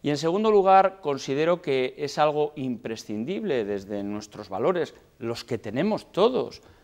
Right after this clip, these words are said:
la defensa de la unidad de España, la defensa de las víctimas del terrorismo. Esos son valores de todos, nadie se los debe apropiar,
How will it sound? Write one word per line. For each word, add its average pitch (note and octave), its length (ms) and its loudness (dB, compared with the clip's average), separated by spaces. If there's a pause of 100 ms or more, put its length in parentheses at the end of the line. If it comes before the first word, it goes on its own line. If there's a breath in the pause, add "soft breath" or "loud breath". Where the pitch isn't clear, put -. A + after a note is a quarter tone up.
(120)
la A2 140 0
defensa E3 440 0
de F3 100 -2
la C#3+ 100 0
unidad B2 300 -2
de D#3 60 -4
España, C3 540 -2 (320 loud breath)
la A2+ 160 0
defensa E3 460 -4
de E3+ 100 0
las C3 160 -4
víctimas D#3 400 -4
del C3+ 140 -6
terrorismo. B2+ 640 -6 (280 loud breath)
Esos F3+ 220 -2
son G#3 240 0
valores F3 400 2
de B2+ 120 0
todos, G3 500 0
nadie D#3+ 420 0
se - 160 -10
los A#2 200 -6
debe C3 220 0
apropiar, A#2 600 -4